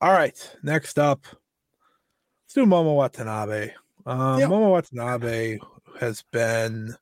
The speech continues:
Speaker 1: interesting <laughs> this year. Uh,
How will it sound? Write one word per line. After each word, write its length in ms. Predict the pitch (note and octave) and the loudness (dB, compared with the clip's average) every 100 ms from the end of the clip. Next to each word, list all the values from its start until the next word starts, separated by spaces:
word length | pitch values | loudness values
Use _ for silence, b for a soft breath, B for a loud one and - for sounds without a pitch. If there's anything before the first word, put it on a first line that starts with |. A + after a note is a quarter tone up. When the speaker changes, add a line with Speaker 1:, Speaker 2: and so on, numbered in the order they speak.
| _ _ _ _ _ _ _ _ _ _ _ _ _ _ _ _ _ _ - - | _ _ _ _ _ _ _ _ _ _ _ _ _ _ _ _ _ _ -16 -6
Speaker 1:
interesting 960 | B2 - - - - - D#2 - - - - | -6 -6 -8 -6 -6 -8 -12 -16 -20 -20 -20
<laughs> 160 | _ - | _ -4
this 420 | - - - - | 0 2 2 2
year. 480 | C3 - - - - B B B B - - | 0 -4 -12 -16 -18 B B B B -4 -2
Uh, 640 | A#2 A#2 A#2 A2+ A2+ | 0 0 0 0 -2